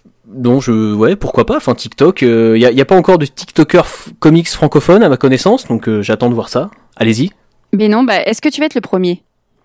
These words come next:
Speaker 1: Euh, et qui sait, qui sait, qui sait ce qui va se
Speaker 2: <laughs>
Speaker 1: passer ? Comment on peut
Speaker 2: Suite
Speaker 1: savoir ?
Speaker 2: à ça, suite à ce podcast, euh, dans deux semaines, vous verrez Chris, euh, <laughs>
Speaker 1: Voilà,
Speaker 2: sur
Speaker 1: en train de
Speaker 2: TikTok.
Speaker 1: faire une petite chorégraphie sur TikTok, vous allez voir, ça va vraiment, euh,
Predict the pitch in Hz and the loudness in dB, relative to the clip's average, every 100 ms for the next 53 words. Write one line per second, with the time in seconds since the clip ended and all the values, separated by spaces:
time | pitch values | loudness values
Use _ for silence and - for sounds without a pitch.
0 | _ - 123 117 110 110 107 - 139 - | _ -12 -4 -2 0 -4 -6 -12 -8 -4
1 | 156 - 196 190 160 - - 196 226 220 | -4 -4 -6 -4 -4 -8 -12 -10 -6 -6
2 | 185 165 165 - - 294 262 - 349 - | -4 -2 0 -2 -4 -6 -6 -4 -8 -6
3 | - - 185 202 175 165 - 113 262 - | -8 0 2 2 0 0 0 0 -2 -2
4 | 240 262 - 247 233 208 - 220 208 202 | -4 -4 -6 -6 -4 -2 -2 -4 -4 -6
5 | - 202 240 - 170 170 170 175 180 185 | -2 -4 -4 -4 -2 0 0 -2 -2 -2
6 | 196 185 190 175 165 175 170 165 - 180 | -2 -4 -4 -4 -4 -2 -2 -4 -6 -8
7 | 180 - 165 151 180 202 - 208 - - | -8 -6 -4 -4 -6 -10 -8 -6 -4 -4
8 | 240 226 120 113 - 123 - 123 151 147 | -4 -2 -2 -2 -4 -6 -2 -2 0 0
9 | 143 143 156 - 147 139 131 135 165 - | 0 -4 -8 -2 0 0 -2 -6 -6 -10
10 | 143 - - 147 151 127 120 120 127 139 | -10 -12 -4 -4 -2 -4 -4 -2 -2 -2
11 | - 113 110 117 - - 240 | -4 -4 -4 -4 -4 -4 -4